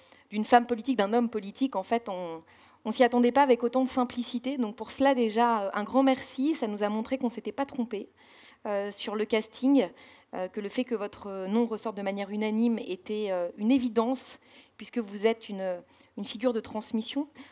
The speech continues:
En guise de première question, j'avais envie de vous demander, en fait, pourquoi vous êtes là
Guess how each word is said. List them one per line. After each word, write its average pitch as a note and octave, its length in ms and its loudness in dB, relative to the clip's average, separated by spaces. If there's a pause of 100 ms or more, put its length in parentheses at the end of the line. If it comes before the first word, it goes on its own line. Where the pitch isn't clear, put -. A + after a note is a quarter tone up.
En A3 100 0
guise B3+ 220 0
de G#3+ 300 -2 (120)
première C4+ 420 4
question, D4 400 -2
j'avais A3+ 240 2
envie A3+ 220 -2
de A#3 80 -8
vous A3 80 -4
demander, A3+ 560 0 (680)
en A3+ 40 -6
fait, C#4+ 100 0
pourquoi C4+ 280 0
vous A3 200 -6
êtes G3+ 160 -6
là G#3 200 -2